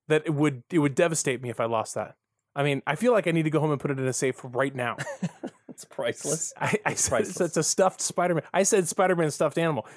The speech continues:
Speaker 1: It's really just a stuffed <laughs> Spider-Man.
Speaker 2: A Spider-Man stuffy?
Speaker 1: <laughs> He's not an a-, he's not an animal. <laughs> But, uh, yeah, you're right. There's a lot of stuff
Speaker 2: Think
Speaker 1: in the
Speaker 2: about it.
Speaker 1: master
Speaker 2: Cash,
Speaker 1: bedroom I wouldn't wanna
Speaker 2: jewelry,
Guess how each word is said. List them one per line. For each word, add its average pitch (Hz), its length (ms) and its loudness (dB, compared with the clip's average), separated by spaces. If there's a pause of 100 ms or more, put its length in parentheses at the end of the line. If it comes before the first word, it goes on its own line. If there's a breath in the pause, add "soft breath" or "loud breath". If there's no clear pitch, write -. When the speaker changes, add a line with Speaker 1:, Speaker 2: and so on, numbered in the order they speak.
Speaker 1:
It's 156 160 -4
really 208 140 4
just 175 180 -2
a 165 40 2
stuffed - 640 -2
<laughs> - 0 -
Spider-Man. 165 680 0
Speaker 2:
A - 20 0
Spider-Man 135 560 2
stuffy? 160 360 0
Speaker 1:
<laughs> - 40 -20
He's 240 240 4
not 240 240 4
an 196 80 -2
a-, 202 160 2 (300 loud breath)
he's 196 160 4
not 208 180 4
an 185 80 4
animal. 185 480 2
<laughs> - 1200 -2
But, 190 340 6
uh, 185 120 4
yeah, 233 340 4
you're 208 240 6
right. 220 400 2 (400)
There's 196 220 4
a 208 40 2
lot 175 300 2
of 233 140 2
stuff 254 320 0
Speaker 2:
Think 165 140 2
Speaker 1:
in 160 60 4
the 165 40 4
Speaker 2:
about 160 100 2
it. 151 40 4
Speaker 1:
master 160 200 2
Speaker 2:
Cash, 147 200 6
Speaker 1:
bedroom 165 180 2
I 147 80 6
wouldn't 165 320 4
wanna 175 160 8
Speaker 2:
jewelry, 170 160 6